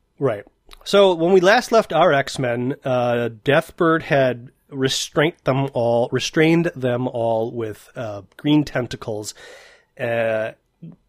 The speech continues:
in where we join them here, Wolverine is, keeps trying to slash his way out, but the, the tentacles keep regrowing. So he, he just can't get a foothold. He can't get out. Um, but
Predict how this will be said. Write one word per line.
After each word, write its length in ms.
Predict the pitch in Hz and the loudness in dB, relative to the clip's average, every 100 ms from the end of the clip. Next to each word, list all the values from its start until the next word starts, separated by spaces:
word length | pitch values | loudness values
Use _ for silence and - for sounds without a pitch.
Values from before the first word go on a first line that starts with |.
| _ | _
in 380 | 139 120 117 110 127 _ _ _ _ - | -6 -6 -6 -12 -20 _ _ _ _ -16
where 180 | 117 | -14
we 140 | 107 117 | -12 -6
join 300 | 120 170 165 | 2 4 4
them 160 | 143 | 2
here, 320 | 143 226 160 139 | 2 4 4 4
Wolverine 520 | 139 151 147 147 143 | 4 4 6 4 4
is, 340 | 131 123 127 - | 2 -2 -10 -14
keeps 240 | - 151 - | -10 -10 -6
trying 260 | - 147 | 0 0
to 60 | 135 | 0
slash 380 | - 143 135 - | 0 2 2 0
his 140 | 117 | -4
way 200 | 120 127 | -4 -2
out, 300 | 139 131 123 | 0 0 0
but 180 | 117 - | -6 -8
the, 280 | 110 104 104 | -8 -8 -10
the 140 | 110 | -12
tentacles 480 | - 120 110 123 107 | -10 -10 -8 -10 -10
keep 220 | - 107 | -10 -10
regrowing. 720 | - 104 113 147 151 151 147 - - - _ | -10 -12 -2 2 2 0 -2 -6 -16 -20 _
So 140 | - | -10
he, 220 | 120 135 143 | -8 -6 -6
he 120 | 123 | -6
just 200 | 123 123 | -6 -2
can't 200 | 135 120 | -2 -2
get 100 | 113 | -6
a 40 | |
foothold. 380 | - 127 113 117 | -6 -6 -2 -2
He 60 | 113 | -4
can't 220 | - 110 | -6 -10
get 120 | 107 | -8
out. 280 | 107 104 110 - - _ _ - | -6 -6 -8 -16 -20 _ _ -14
Um, 500 | 107 101 101 98 104 _ _ _ _ | -12 -10 -12 -14 -16 _ _ _ _
but 420 | 123 107 107 107 | -14 -8 -8 -10